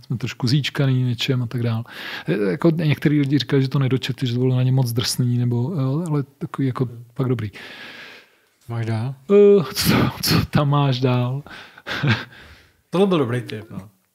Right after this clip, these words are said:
Speaker 1: Eh, hele, eh, teď já se chystám na knížku, eh, protože jsem na ní slyšel hrozně hezký jako, eh, recenze a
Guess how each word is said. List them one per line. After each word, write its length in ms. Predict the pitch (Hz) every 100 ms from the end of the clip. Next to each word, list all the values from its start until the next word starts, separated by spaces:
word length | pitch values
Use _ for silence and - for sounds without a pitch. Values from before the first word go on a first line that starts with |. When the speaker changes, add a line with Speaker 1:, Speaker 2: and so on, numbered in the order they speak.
| _ - - -
Speaker 1:
Eh, 1040 | 135 135 135 131 131 143 - _ - 190
hele, 600 | 98 92 156 170 180 190
eh, 40 | - 170 170 170 -
teď 240 | 170 170
já 80 | 156
se 140 | - 175
chystám 640 | - 180 - - 170 147
na 100 | 131
knížku, 800 | - 135 127 - 127 120 127 151
eh, 260 | 139 131 131
protože 140 | 123
jsem 340 | - 147 147 147
na 80 |
ní 120 | 139 139
slyšel 440 | 151 - 143 139
hrozně 240 | 135 127
hezký 320 | 139 - - 135
jako, 480 | 131 147 143 147 143 135 135
eh, 20 |
recenze 680 | 135 - 139 139 135 143 147
a 360 | 151 139 139